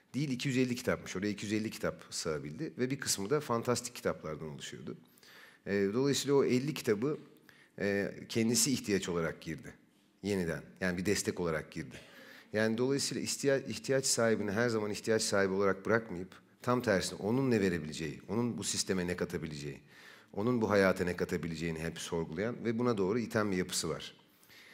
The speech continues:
Ee, bir de şöyle bir şey var aslında. İhtiyaç haritasının içinde herkes kurumsal yapılar içinde çalışıyor. Kimi yönetici, kimisi işte, e,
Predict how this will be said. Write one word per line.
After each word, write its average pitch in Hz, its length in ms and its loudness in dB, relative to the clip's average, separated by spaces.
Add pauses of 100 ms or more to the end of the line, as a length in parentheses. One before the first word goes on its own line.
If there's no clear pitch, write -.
(240)
Ee, 104 300 2 (160)
bir 170 180 0
de 170 100 4
şöyle 160 300 2
bir 95 40 -4
şey 92 180 0
var 87 100 4
aslında. 107 460 -2
İhtiyaç 139 440 0
haritasının 113 460 2
içinde 95 480 -2 (500)
herkes 120 360 2
kurumsal 104 460 0
yapılar 98 260 0
içinde 90 240 -2
çalışıyor. 85 500 -4
Kimi 90 220 -4
yönetici, 85 460 -4
kimisi 82 380 -6
işte, 87 200 -4
e, 82 480 -2